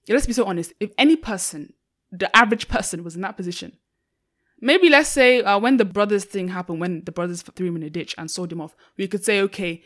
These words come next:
he could still pass that." And then, you know, when he was in Potiphar's house, things were going well. He was, like, the top servant. But then when the whole thing with Potiphar's wife happened, imagine, imagine being a good person and still getting persecuted. You're like, "Ah, but what did I do?"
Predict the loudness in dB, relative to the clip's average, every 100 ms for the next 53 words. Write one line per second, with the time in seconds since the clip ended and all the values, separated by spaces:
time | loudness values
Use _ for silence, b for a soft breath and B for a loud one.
0 | b -6 -2 0 0 0 -4 -4 -2 0
1 | 2 2 2 2 2 2 0 -2 -2 -4
2 | 0 2 2 0 -10 b b 2 4 6
3 | 4 2 2 2 2 -2 -4 -4 -8 -8
4 | -4 -4 -4 -10 B B B 2 2 6
5 | 4 4 2 0 -2 -4 -6 -10 -8 -10
6 | 0 0 0 -4 -2 2 2 2 -2 B
7 | B 0 2 2 2 2 0 -4 0 -2
8 | 0 -4 -4 -4 -2 -2 -2 -6 -8 -8
9 | -10 -10 -10 -10 -10 -12 -18 B B B
10 | 0 0 -6 b b b b b 2 2
11 | 2 -12 -18 4 4 4 0 2 0 0